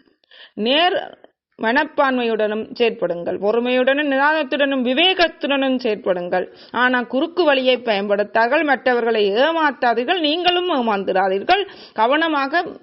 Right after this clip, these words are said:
இருங்கள், நம்பிக்கையுடனும் செயற்படுங்கள். சரி,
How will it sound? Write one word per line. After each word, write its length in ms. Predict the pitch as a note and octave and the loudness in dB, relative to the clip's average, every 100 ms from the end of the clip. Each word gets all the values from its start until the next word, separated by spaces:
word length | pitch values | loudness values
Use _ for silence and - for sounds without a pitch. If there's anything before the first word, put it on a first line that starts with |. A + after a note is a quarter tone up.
| _ _ _ _ _ _ _ _ _ - | _ _ _ _ _ _ _ _ _ -8
இருங்கள், 420 | G#3+ G3 F#3+ G3+ - - - - _ _ _ _ _ - | -2 -2 -2 -8 -16 -20 -20 -20 _ _ _ _ _ -4
நம்பிக்கையுடனும் 800 | A#3+ D4 C#4+ B3 A3+ G#3+ B3+ C4+ | -4 -2 -2 0 2 2 0 -2
செயற்படுங்கள். 600 | A3+ - E3+ F#3 F3+ - _ - - | -2 -2 -6 -4 -6 -8 _ -20 -14
சரி, 280 | - E4+ G3 | 0 2 0